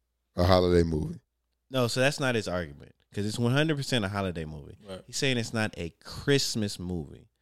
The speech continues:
Speaker 1: Okay,
Speaker 2: Meaning that
Speaker 1: Christmas
Speaker 2: the
Speaker 1: movie.
Speaker 2: movie
Speaker 1: Okay.
Speaker 2: is not about Christmas.
Speaker 1: 'Cause, 'cause, okay, so let's start at the difference between a holiday movie and a Christmas movie. A holiday movie, I think, is just a movie that came out, like, around the holidays, right?
Speaker 3: Mm-hmm.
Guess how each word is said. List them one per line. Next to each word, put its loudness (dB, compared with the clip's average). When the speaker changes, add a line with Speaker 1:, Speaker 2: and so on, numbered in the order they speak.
Speaker 1:
Okay, 12
Speaker 2:
Meaning 10
that 6
Speaker 1:
Christmas 12
Speaker 2:
the 4
Speaker 1:
movie. 10
Speaker 2:
movie -2
Speaker 1:
Okay. 8
Speaker 2:
is 4
not -6
about -10
Christmas. -20
Speaker 1:
'Cause, 10
'cause, 4
okay, 10
so 4
let's 12
start 12
at 10
the 8
difference 10
between 10
a 6
holiday 8
movie 6
and 0
a -4
Christmas 4
movie. 4
A 4
holiday 12
movie, 12
I 10
think, 6
is 6
just 8
a 10
movie 10
that 4
came 4
out, 2
like, 8
around 10
the 6
holidays, 10
right? 8
Speaker 3:
Mm-hmm. -20